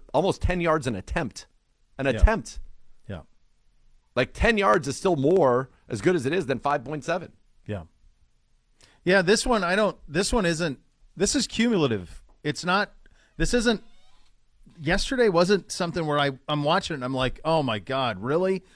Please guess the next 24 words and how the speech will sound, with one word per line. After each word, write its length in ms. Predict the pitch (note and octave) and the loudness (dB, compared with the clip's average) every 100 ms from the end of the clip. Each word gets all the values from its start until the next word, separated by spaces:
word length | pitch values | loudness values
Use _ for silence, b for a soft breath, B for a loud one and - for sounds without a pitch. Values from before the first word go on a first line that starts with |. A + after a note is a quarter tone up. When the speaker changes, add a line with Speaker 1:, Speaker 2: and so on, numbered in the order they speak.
| b | b
Speaker 2:
It 120 | - E3 | -12 -2
wasn't 340 | A#3+ B3+ F#3+ | -2 -2 -4
that. 320 | B2 F2+ - - _ _ _ _ _ _ _ _ | -4 -6 -12 -20 _ _ _ _ _ _ _ _
It 100 | - | -6
wasn't. 340 | F3 B3 E3+ - | 0 0 0 -4
This 160 | E3 | -4
wasn't 360 | B3 C4 C#4+ G#3+ | 0 0 0 -2
the 160 | - F3+ | -2 2
Speaker 1:
No. 60 | |
Speaker 2:
Patriots 420 | G3 G3 G3+ E3 | 4 4 2 0
game. 140 | F3 C3+ | 0 -2
It's 80 | F3 | -2
not 80 | F3+ | -2
the 60 | |
Chargers 400 | - G#3 A3+ A3 | 0 2 0 -2
game. 100 | E3+ | -2
It's 80 | B2+ | -2
not 80 | D#3 | -2
the 80 | D#3 | 0
Jets 300 | D#3+ G#3 - | 2 0 0
game, 140 | D#3+ | -2
the 60 | E3 | 0
Falcons 460 | G3 F#3 F3 D3+ | 0 0 -2 -6
game. 260 | B2 A#2+ G2 | -4 -4 -4